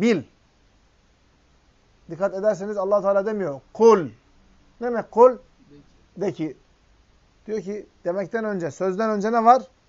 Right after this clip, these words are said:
"Fa'lem." Bil. "Ennehu la ilahe illallah."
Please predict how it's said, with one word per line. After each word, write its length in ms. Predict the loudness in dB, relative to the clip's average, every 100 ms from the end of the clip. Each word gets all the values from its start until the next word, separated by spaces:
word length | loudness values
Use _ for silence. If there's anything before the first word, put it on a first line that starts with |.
| _ _ _ _ _ 10
"Fa'lem." 420 | 12 12 6 -2 -14 _ _ _ _ _ 2
Bil. 220 | 4 2 -4 _ _ _ _ _ _ -4
"Ennehu 420 | -4 0 -2 2
la 200 | 4 4
ilahe 380 | 4 2 2 0
illallah." 540 | 2 2 4 2 2